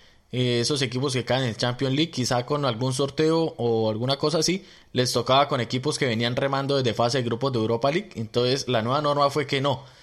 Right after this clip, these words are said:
Se enfre-, esos equipos que cayeron de Champions League se enfrentan y se eliminan entre ellos para que hubiera como un poco de balance y un poco de justicia con esos equipos que venían remando en toda la Europa League, que casi siempre son equipos de países emergentes o países que vienen en desarrollo o del nivel dos de,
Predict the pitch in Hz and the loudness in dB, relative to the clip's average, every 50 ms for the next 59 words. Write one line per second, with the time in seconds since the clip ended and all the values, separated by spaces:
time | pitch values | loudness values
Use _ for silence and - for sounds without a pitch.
0 | - - - - - 127 123 135 131 120 143 156 151 175 170 175 147 - 147 147 | -20 -14 -8 -2 0 0 0 2 0 2 2 2 2 2 0 0 -2 -2 -2 -2
1 | 165 160 - 156 127 - 123 117 120 131 135 151 151 139 123 113 - 143 143 143 | -2 -2 -2 -2 0 2 2 2 4 2 2 0 0 0 0 0 0 0 0 0
2 | 165 170 165 165 185 175 - 151 120 - - 127 131 131 131 151 143 135 123 127 | 0 0 0 0 -2 -2 -2 -4 -4 -2 -2 -2 -2 0 0 0 0 0 0 0
3 | 110 110 107 113 117 131 135 131 120 - - 107 113 120 127 147 160 156 - 135 | 0 0 -2 -2 -2 0 -2 -2 -2 -2 0 2 2 2 2 0 -2 -2 0 0
4 | 120 113 107 - - 107 107 110 120 123 - 120 117 110 113 - 127 123 - 131 | 0 0 0 0 0 0 2 2 0 0 -2 -2 -2 -2 0 -2 -2 0 2 2
5 | 131 117 110 107 107 120 131 139 139 - 175 175 175 - - - - - - 123 | 2 4 4 4 4 2 0 0 0 -2 -2 -2 -4 -6 -18 -20 -12 -4 -2 -2
6 | 113 120 135 131 139 139 131 117 117 - - 131 123 160 151 - 123 113 117 131 | 0 0 -2 0 2 0 0 0 -2 -2 0 0 0 0 -2 -2 -2 -2 0 -2
7 | 123 120 113 110 127 127 127 - 123 110 104 101 104 113 120 107 - 104 104 104 | -2 -2 -2 -2 -2 -2 -2 0 0 0 0 0 0 -2 -2 -2 -2 -2 0 0
8 | 107 113 117 117 127 123 123 117 - 127 127 123 123 113 107 110 107 - 127 175 | 0 0 0 0 -2 -2 -2 0 2 2 4 4 4 2 2 0 2 2 2 0
9 | 156 127 - - - - - - - - - - 202 - 135 139 143 160 165 175 | 0 -4 -6 -12 -20 -20 -20 -20 -20 -14 -4 -4 2 2 2 2 4 2 2 2
10 | 175 160 175 170 170 156 160 156 151 151 151 147 139 - 143 - 156 156 143 131 | 0 0 0 0 0 2 2 2 2 2 0 0 0 -2 -2 0 0 0 2 2
11 | 120 - 117 110 113 117 120 123 139 139 135 135 127 - 117 123 117 107 110 135 | 2 4 4 4 4 2 2 2 2 2 0 0 0 0 0 0 0 0 0 0
12 | 143 147 147 - 170 175 - - - - - - - - - - - 117 - 120 | -2 -2 -2 -2 -2 -2 -2 -10 -16 -20 -20 -20 -20 -20 -12 -4 -2 2 4 4
13 | 113 110 107 135 135 - - 113 110 113 120 131 131 131 127 117 113 104 110 101 | 4 4 2 0 -2 0 0 0 0 0 0 0 -2 0 0 0 0 2 0 0
14 | 107 117 127 135 143 156 151 135 127 123 120 117 117 113 110 110 110 107 107 117 | 2 2 0 2 2 2 2 2 2 2 2 2 2 2 2 0 0 0 0 0
15 | 120 123 127 127 139 139 139 127 131 131 127 127 120 117 | 0 0 2 2 2 2 2 2 2 2 2 2 0 -2